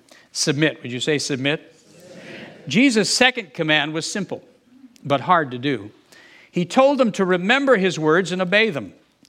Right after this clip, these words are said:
And as we've all learned, what he wants us to do in certain situations can be very different from what we want to do. His ways are not our ways, and his thoughts are not our thoughts.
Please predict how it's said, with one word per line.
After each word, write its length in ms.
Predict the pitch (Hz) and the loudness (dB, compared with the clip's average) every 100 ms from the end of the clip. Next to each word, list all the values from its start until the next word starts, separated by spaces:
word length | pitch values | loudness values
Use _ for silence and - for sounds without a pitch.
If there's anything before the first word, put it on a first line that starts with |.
| _ - | _ -4
And 100 | 135 | 0
as 200 | 160 147 | 0 0
we've 160 | 151 | -4
all 420 | 180 208 247 240 196 | 0 2 4 4 4
learned, 400 | 233 170 196 160 | 2 2 0 0
what 140 | 170 | 0
he 80 | 175 | -2
wants 480 | 156 180 302 311 214 | 0 2 2 0 -4
us 160 | 165 | -4
to 100 | - | -6
do 220 | 165 196 | -2 -2
in 80 | 175 | -2
certain 320 | 156 202 190 | -2 -2 -4
situations 680 | 156 180 - 160 175 165 165 | -4 -6 -2 0 0 -2 -8
can 200 | - 175 | -6 -4
be 160 | 156 151 | -2 -2
very 580 | 131 156 247 254 180 131 | -2 2 2 4 0 -2
different 560 | 117 202 - - 127 | -2 -4 -2 -6 -6
from 160 | - 127 | -6 -4
what 200 | 139 143 | -4 -2
we 140 | 151 | -2
want 220 | 139 127 | -2 -2
to 60 | 127 | -2
do. 280 | 131 180 - - _ _ _ _ _ _ - - | -2 -4 -4 -16 _ _ _ _ _ _ -20 0
His 200 | 185 160 | 2 2
ways 440 | 165 208 240 269 | 4 4 4 2
are 100 | 214 | -2
not 240 | 208 202 196 | 2 2 4
our 160 | 190 | 4
ways, 380 | 180 165 175 233 | 2 2 2 0
and 100 | 208 | 0
his 180 | 202 185 | -2 -2
thoughts 380 | - 220 254 - | 2 2 2 0
are 240 | - 208 | 0 0
not 380 | 202 214 214 220 | 2 2 4 4
our 260 | 185 190 190 | 2 2 0
thoughts. 680 | 185 208 190 - - - | -2 -2 -2 -4 -10 -14